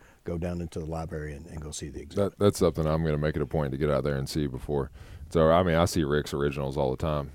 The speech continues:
Speaker 1: Mm-hmm.
Speaker 2: here, but it's, uh, you know, seeing 'em in a nice exhibit like that and kind of on
Speaker 1: We had a
Speaker 2: display.
Speaker 1: bunch of posters, they're all gone. We had a bunch of magazines, they're all gone. People
Speaker 2: Good.
Speaker 1: kept coming up, uh,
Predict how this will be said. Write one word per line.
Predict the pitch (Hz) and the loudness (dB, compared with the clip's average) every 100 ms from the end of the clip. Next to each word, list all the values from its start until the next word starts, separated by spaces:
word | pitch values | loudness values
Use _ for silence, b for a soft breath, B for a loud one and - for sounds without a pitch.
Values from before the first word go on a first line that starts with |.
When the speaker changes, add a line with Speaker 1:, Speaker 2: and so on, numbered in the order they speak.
| 107 | -6
Speaker 1:
Mm-hmm. | 90 | 4
Speaker 2:
here, | 117 98 71 | 8 8 6
but | 78 76 | 2 4
it's, | 76 - | 2 0
uh, | 71 65 71 98 | 0 0 -2 -2
you | |
know, | 90 76 | 0 0
seeing | 123 98 | 2 2
'em | 87 | 2
in | 85 | 2
a | 78 | 0
nice | 76 78 80 | 2 0 -2
exhibit | 73 80 73 65 | -2 0 0 2
like | 73 - | 0 2
that | 78 71 65 | 2 2 0
and | 69 | -6
kind | 90 85 | -2 -2
of | 71 | 0
on | 73 | 0
Speaker 1:
We | 92 117 | 4 4
had | 113 | 4
a | - | 2
Speaker 2:
display. | 87 | 4
Speaker 1:
bunch | 113 113 | 2 2
of | 113 | 0
posters, | 120 120 - 123 104 | 2 0 2 -2 0
they're | 113 | 0
all | 113 113 | 2 2
gone. | 110 113 | 0 0
We | 107 | 0
had | 98 | 0
a | |
bunch | 98 110 104 | 0 -2 -2
of | |
magazines, | 107 110 107 110 110 107 | 0 2 2 0 0 -2
they're | 110 | 0
all | 110 | 0
gone. | 107 110 113 117 | -2 -2 -2 -4
People | - 127 123 | 0 2 2
Speaker 2:
Good. | - | 0
Speaker 1:
kept | 117 - | -2 -2
coming | 120 120 | -4 -2
up, | 139 - | -2 -2
uh, | 110 | -4